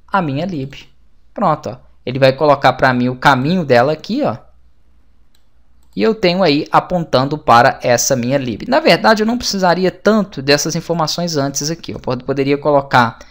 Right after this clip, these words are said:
né, lib aqui desse jeito. Se eu não me engano, ele vai deixar. Porém, eu vou ter que passar antes aqui uma função que fala o caminho dele. Então, nós vamos melhorar isso aqui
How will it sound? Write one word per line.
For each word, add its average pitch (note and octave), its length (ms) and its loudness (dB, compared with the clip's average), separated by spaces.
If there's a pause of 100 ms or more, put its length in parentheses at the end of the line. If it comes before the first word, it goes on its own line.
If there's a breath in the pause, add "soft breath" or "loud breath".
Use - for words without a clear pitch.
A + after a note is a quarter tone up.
(260 soft breath)
né, A2+ 920 0 (720)
lib A3 560 2
aqui B2 240 -4
desse B2 320 -4
jeito. D3+ 380 -2 (340 soft breath)
Se - 140 -6
eu A#2+ 60 -4
não B2 100 -2
me D3+ 80 -4
engano, D#3 240 -2
ele F#3 80 -4
vai E3+ 160 0
deixar. F#3 580 -4
Porém, E3+ 680 2
eu B2 100 -2
vou C#3+ 140 -2
ter D#3 140 -6
que - 120 -16
passar D#3 760 2 (520 loud breath)
antes A3 520 2
aqui C#3+ 200 -2
uma F3+ 160 -2
função D#3 480 -2
que E3+ 160 -12
fala D3 540 2
o F3+ 60 -8
caminho F3+ 640 -2
dele. A2 340 -4 (320)
Então, B2+ 160 -2
nós C#3+ 140 -2
vamos D3+ 200 -8
melhorar D3 420 2
isso B2+ 180 -6
aqui F3 400 -8